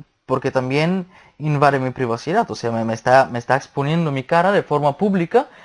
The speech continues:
sin mi consentimiento. Aparte de que está robando mi contenido. Entonces le damos a infringe mis derechos de copyright. Enviar, nos envía aquí. Pinchamos en enviar una rec-, reclamación de copyright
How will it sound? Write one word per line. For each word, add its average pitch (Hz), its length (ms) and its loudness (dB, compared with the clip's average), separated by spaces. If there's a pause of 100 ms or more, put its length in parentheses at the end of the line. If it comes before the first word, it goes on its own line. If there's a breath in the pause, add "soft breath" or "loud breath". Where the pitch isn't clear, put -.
(180 loud breath)
sin 226 260 -2
mi 175 100 2
consentimiento. 131 840 -4 (960)
Aparte 156 420 4
de 135 100 2
que 127 100 -2
está 123 200 0
robando 120 560 2 (380 loud breath)
mi 123 120 -8
contenido. 139 520 -4 (240 soft breath)
Entonces - 360 -10
le 135 60 0
damos 165 340 2
a 185 260 2 (360)
infringe 147 420 -4
mis 139 140 -2
derechos 135 320 -2
de 123 100 -2
copyright. 175 560 -2 (520 soft breath)
Enviar, 160 580 2
nos 147 220 -6
envía 135 300 2
aquí. 131 320 -6 (120)
Pinchamos 165 500 -2
en 165 200 -2
enviar 147 400 0
una 143 200 -2
rec-, 127 340 -6
reclamación 131 560 -6
de 123 100 -4
copyright 180 480 -4